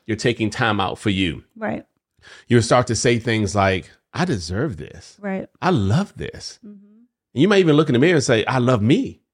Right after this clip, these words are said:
Speaker 2: Mm-hmm.
Speaker 1: You know what I mean? And if maybe it's, you're in an oceanfront property and you don't normally do that, because you've taken time for you away from your hectic schedule, running your business,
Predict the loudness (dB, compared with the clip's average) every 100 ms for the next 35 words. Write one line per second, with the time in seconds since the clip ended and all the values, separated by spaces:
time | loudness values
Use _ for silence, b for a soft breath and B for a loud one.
0 | _ _ _ _ -20 -16 -16 -16 _ -8
1 | -4 0 0 0 -2 0 0 0 0 2
2 | 2 4 2 0 -4 0 2 2 2 4
3 | 4 4 0 2 2 2 2 2 2 2
4 | 2 4 4 4 2 4 4 4 2 0
5 | -2 2 4 2 0 0 0 0 0 -2
6 | 0 -2 0 2 2 2 0 -2 0 0
7 | 0 -2 -6 -4 -2 0 0 0 0 0
8 | -2 -2 -4 -6